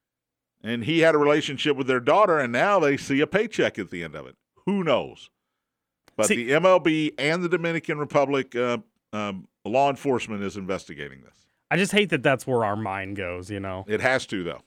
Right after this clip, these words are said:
Speaker 2: I
Speaker 1: in
Speaker 2: know,
Speaker 1: the,
Speaker 2: but
Speaker 1: in
Speaker 2: that
Speaker 1: the day and age we live in.
Speaker 2: I know, and I hate that. Like, I long for the days when I was a kid where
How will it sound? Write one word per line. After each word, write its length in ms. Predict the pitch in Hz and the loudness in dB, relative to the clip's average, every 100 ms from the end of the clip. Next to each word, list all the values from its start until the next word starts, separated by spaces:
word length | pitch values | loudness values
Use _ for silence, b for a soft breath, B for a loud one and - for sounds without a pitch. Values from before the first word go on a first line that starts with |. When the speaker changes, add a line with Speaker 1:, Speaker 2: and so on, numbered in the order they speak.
| - | -6
Speaker 2:
I 60 | |
Speaker 1:
in 60 | 143 | 0
Speaker 2:
know, 180 | 147 107 | 0 0
Speaker 1:
the, 40 | |
Speaker 2:
but 140 | 101 107 | -2 0
Speaker 1:
in 60 | |
Speaker 2:
that 100 | 151 | 2
Speaker 1:
the 100 | 101 | 0
day 240 | 90 120 120 | 0 0 2
and 80 | |
age 240 | 117 110 98 | 0 -2 -4
we 80 | 98 | -4
live 220 | 90 69 | -4 -2
in. 80 | 135 | -2
Speaker 2:
I 80 | |
know, 260 | 143 131 98 | 0 -2 -4
and 100 | 107 | -2
I 60 | 113 | -2
hate 360 | - 127 98 | -2 -4 -6
that. 160 | 92 98 | -6 -4
Like, 180 | 123 131 | -2 2
I 160 | 139 135 | 2 4
long 340 | 139 151 170 | 4 4 2
for 120 | 147 | 0
the 100 | 139 | 0
days 340 | 127 127 131 117 | 2 0 0 -2
when 100 | 120 | 0
I 120 | 123 | 0
was 140 | 127 | 0
a 60 | 117 | -4
kid 380 | - 127 117 123 | -6 -4 -2 -2
where 340 | 110 104 98 | -2 -2 -6